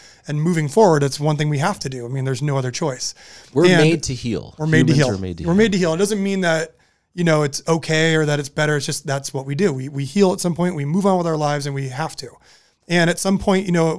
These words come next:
Speaker 1: within the months, we started getting ideas of how we could finish the record because we felt it was gonna be like, "Man, we wrote this record with him. It's gonna really be terrible if we don't get to finish it."
Speaker 2: Right.
Speaker 1: Then the idea was, "Well, what do we do?"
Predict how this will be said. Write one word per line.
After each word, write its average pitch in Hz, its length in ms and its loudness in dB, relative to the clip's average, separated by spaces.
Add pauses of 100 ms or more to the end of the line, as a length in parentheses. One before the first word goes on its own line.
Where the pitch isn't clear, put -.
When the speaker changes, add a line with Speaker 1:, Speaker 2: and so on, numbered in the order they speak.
Speaker 1:
within 170 280 0
the 156 60 0
months, 160 560 -2 (540)
we 160 200 -4
started 156 300 -2
getting 147 200 0
ideas 143 360 -2
of 127 100 -8
how 156 200 -2
we 151 120 -4
could 156 160 -10
finish 147 260 -4
the - 100 -4
record 220 280 2
because 170 200 -2
we 185 80 -2
felt 175 220 -2
it 180 60 -4
was 151 120 -2
gonna 156 160 -2
be 151 140 -4
like, 139 200 -4
"Man, 214 200 -4
we 156 100 -2
wrote 156 140 -2
this 131 140 -4
record 175 220 -2
with 135 120 -2
him. 151 160 -4 (640)
It's - 100 -18
gonna 143 300 0 (200)
really 185 480 4
be 147 440 -2 (320)
terrible 160 380 0
if 127 80 -6
we 143 80 -4
don't 139 260 -6 (200)
get - 120 -12
to - 60 -14
finish 147 340 -4
it." 123 220 -10 (200)
Speaker 2:
Right. 85 300 -10
Speaker 1:
Then 170 120 0
the 170 100 2
idea 147 260 0
was, 135 180 -2
"Well, 127 460 -4
what 156 120 -6
do 135 40 -6
we 131 80 -6
do?" 127 180 -8